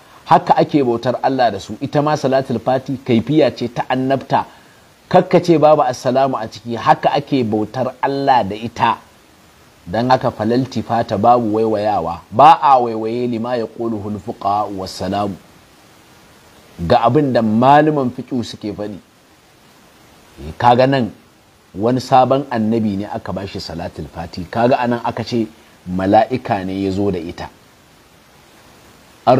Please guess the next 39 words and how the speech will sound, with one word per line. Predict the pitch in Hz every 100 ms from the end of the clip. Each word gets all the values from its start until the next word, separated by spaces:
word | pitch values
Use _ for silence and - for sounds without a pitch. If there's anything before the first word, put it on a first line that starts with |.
| 127
rubuta | 147 127 107 110 107
ta | 120 107 - _ _ _ _ _ _ _ _ _ _
cikin | 123 - 123
takarda | 139 - 113 90 101
ta | -
haske, | 101 104 - 120 -
a | 107
can | - 151 156
gaba | 139 120
za | 127 135
su | -
faɗi | - 117 110 - _ _ -
da | 85 -
alƙalamin | - 113 135 131 113 117 -
ƙudurar | 120 127 117 113
Allah | 113 117 110 -
aka | 110 -
rubuta | 98 98 87 - 80
ta. | - 80 _ _ _ _ _ - -
To, | 85
da | 85
Allah | - 135 127 110
ina, | 110 123 127 - - _ 98
yaya | 104 110 107 107 107
aka | 117 -
yi | 117
wannan | 127 120 104
ya | 101
gane | 98 117 110
mala'ika | 92 87 101 110 - 92 85
ne | 85
da | 80
Allah? | 92 98 87 - _ _ _ _ - _
Ku | - 101
zo | 92 135 139
ku | 131
ba | 98 113 120
mu | 113
labari. | 95 87 80 95 98 90